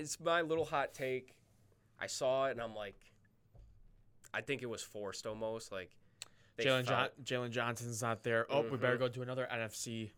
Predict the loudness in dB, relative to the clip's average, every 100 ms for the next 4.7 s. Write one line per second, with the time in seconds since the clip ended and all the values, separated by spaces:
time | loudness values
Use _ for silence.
0 | -14 -4 -4 -6 -16 -20 -20 -20 -20 -16
1 | -6 -4 -2 -4 2 2 2 -2 2 4
2 | 4 4 2 2 2 2 2 2 2 2
3 | 2 2 2 -4 -6 -2 -4 -2 -2 -2
4 | -6 _ _ _ _ _ _